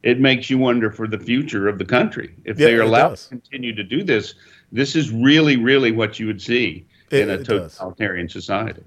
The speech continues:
Speaker 2: Yeah, I mean, complete totalitarianism, because if you don't agree with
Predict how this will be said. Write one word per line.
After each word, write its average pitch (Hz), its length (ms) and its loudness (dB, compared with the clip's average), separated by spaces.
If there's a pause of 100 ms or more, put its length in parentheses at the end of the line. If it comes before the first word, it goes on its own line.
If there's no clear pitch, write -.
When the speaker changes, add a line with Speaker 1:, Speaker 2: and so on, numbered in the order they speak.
(120)
Speaker 2:
Yeah, 175 400 2
I 131 240 -2
mean, 123 240 -2 (220)
complete 170 420 0
totalitarianism, 113 1160 -2
because 120 420 -4
if 107 200 -6
you 113 140 -8
don't 131 280 0
agree 131 380 -2
with 120 320 0